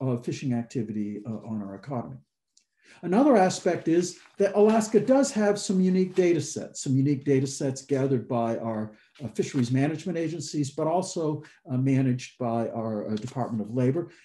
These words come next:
And this study, again, uses that unique data that's available for Alaska to examine some questions that are important. And that's what's really, I think, interesting about this work is that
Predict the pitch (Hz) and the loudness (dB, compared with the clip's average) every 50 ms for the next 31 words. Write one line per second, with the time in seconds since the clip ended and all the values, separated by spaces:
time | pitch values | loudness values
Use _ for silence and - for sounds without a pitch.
0 | _ - 190 180 185 233 220 - - - - 214 202 196 202 185 175 - 196 180 | _ -4 -2 0 2 2 0 0 -2 0 2 4 4 6 4 4 4 4 4 2
1 | 135 113 113 135 180 202 214 208 - 180 165 156 151 - - 143 139 - - - | 4 2 0 2 4 4 4 4 2 0 -2 -4 -4 -6 -4 -4 -4 -4 -4 -4
2 | 139 127 120 131 147 165 185 185 - - _ - 147 139 139 147 151 139 123 110 | -2 0 0 0 0 0 -2 -2 -4 -10 _ -2 2 4 4 6 4 4 2 0
3 | 117 117 - - 113 127 123 123 120 110 110 110 107 - - 180 185 175 147 135 | -2 -6 -6 -6 -4 -2 -2 -2 -2 -2 -4 -6 -8 -6 -4 -2 -2 0 0 0
4 | 123 117 113 - - - 110 107 107 - _ _ _ _ - - 190 151 139 135 | 0 -2 -2 -4 -6 -8 -8 -10 -10 -14 _ _ _ _ -8 -2 0 0 0 2
5 | - 147 135 135 131 120 120 - 127 113 - - 123 110 110 - - - 107 107 | 2 2 2 2 2 0 -2 -2 -6 -8 -6 -4 -4 -4 -4 -6 -6 -4 -4 -4
6 | - - 107 107 107 107 - - 202 160 - - - - _ _ _ _ _ _ | -4 -4 -4 -2 -2 -2 -2 -2 -2 -4 -4 -4 -8 -18 _ _ _ _ _ _
7 | _ _ _ _ _ _ _ _ _ _ _ - 254 254 320 339 339 320 320 - | _ _ _ _ _ _ _ _ _ _ _ -2 0 0 0 0 -2 -2 -4 -2
8 | - 226 269 294 285 262 247 233 208 - 147 135 - 208 175 - - - 208 196 | 0 2 4 4 4 6 6 4 4 2 -2 -4 -2 -4 -4 -6 -6 -2 -2 -2
9 | 196 233 202 - - 180 160 151 139 143 139 135 135 - 139 131 - - 135 127 | 0 0 -2 -2 -2 -4 -2 0 0 2 0 0 0 -2 -6 -4 -4 -2 0 0
10 | 127 131 131 135 - 139 135 131 127 - - - 139 131 127 131 - | 0 0 -2 -2 0 0 0 0 0 -2 -2 0 2 2 0 0 -4